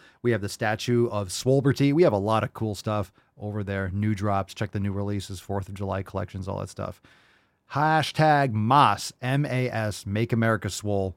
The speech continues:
We'll give away that Swole card at the end of today's episode. Now let's get into some questions. If you have questions, I have answers. I will try to have answers. I'll do my best. And, uh, we'll get into it.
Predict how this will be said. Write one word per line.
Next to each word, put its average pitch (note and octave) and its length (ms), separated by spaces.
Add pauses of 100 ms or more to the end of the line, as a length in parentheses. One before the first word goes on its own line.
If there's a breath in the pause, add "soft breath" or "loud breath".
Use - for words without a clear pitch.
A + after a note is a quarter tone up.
(120)
We'll A2+ 120
give E3+ 160
away D#3+ 140
that C3+ 140
Swole B2+ 220
card B2 200
at A2+ 60
the A#2+ 120
end A2+ 180
of A2+ 100
today's G#2+ 280
episode. D3+ 500
Now F3 320
let's F3+ 240
get D3 160
into C#3+ 420
some G#2+ 240
questions. F#2+ 640 (840 soft breath)
If C3 280
you A2 380
have G#2+ 280
questions, G#2+ 500 (1080)
I A#2 140
have G#2+ 200
answers. F#2+ 540 (280)
I A2+ 120
will G#2 160
try G2 400
to G#2 120
have F#2+ 200
answers. F#2+ 340
I'll G2 100
do G2+ 200
my G#2 160
best. G#2 420 (680 soft breath)
And, B2 240
uh, C3+ 300
we'll B2 140
get B2 100
into C3+ 240
it. F#2 100